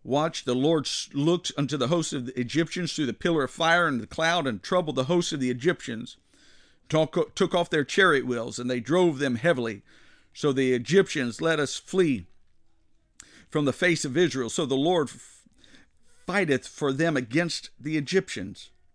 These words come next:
The Lord said unto Moses, 'Stretch out thine hand over the sea, so the waters may be upon the Egyptians, and upon the chariots, and upon the horsemen.' Moses stretched forth his hand over the sea, and the sea returned to his strength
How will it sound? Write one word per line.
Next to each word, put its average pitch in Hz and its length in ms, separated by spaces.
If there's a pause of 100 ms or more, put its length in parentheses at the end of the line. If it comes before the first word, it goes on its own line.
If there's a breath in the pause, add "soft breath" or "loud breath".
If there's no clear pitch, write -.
(340 soft breath)
The 123 100
Lord 175 240
said 175 180
unto 160 200
Moses, 160 340
'Stretch - 400
out 208 260
thine 175 240
hand 160 320
over 160 200
the 143 80
sea, 131 400 (360 soft breath)
so 151 200
the 135 80
waters 143 440
may 147 120
be 143 160
upon 139 480 (440 soft breath)
the 139 140
Egyptians, 123 800
and 117 60
upon 151 340
the 123 60
chariots, 147 500
and 117 80
upon 139 260
the 117 80
horsemen.' - 500 (600 soft breath)
Moses 139 360
stretched 165 260
forth 160 240
his 143 160
hand 156 240
over 139 140
the 135 80
sea, 160 260
and 127 80
the 117 60
sea 170 200
returned 143 420
to 147 40
his 127 100
strength 156 440